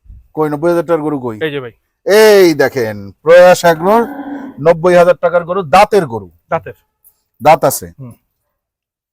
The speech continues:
Speaker 1: নব্বই হাজার টাকার গরু। নব্বই হাজার টাকায় কি, কি নব্বই কেজি মাংস পাবো তো?
Speaker 2: বেশি পাবে ইনশাল্লাহ।
Speaker 1: বেশি পাবে?
Speaker 2: হ্যাঁ।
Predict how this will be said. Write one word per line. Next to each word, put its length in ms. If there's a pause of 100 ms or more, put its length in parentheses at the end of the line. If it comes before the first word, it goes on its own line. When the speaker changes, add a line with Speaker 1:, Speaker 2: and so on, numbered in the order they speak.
(420)
Speaker 1:
নব্বই 340
হাজার 240
টাকার 200
গরু। 160
নব্বই 320
হাজার 300
টাকায় 200
কি, 140 (100)
কি 200
নব্বই 340
কেজি 160
মাংস 240
পাবো 220
তো? 140 (340)
Speaker 2:
বেশি 200
পাবে 180
ইনশাল্লাহ। 400 (300)
Speaker 1:
বেশি 160
পাবে? 240 (120)
Speaker 2:
হ্যাঁ। 180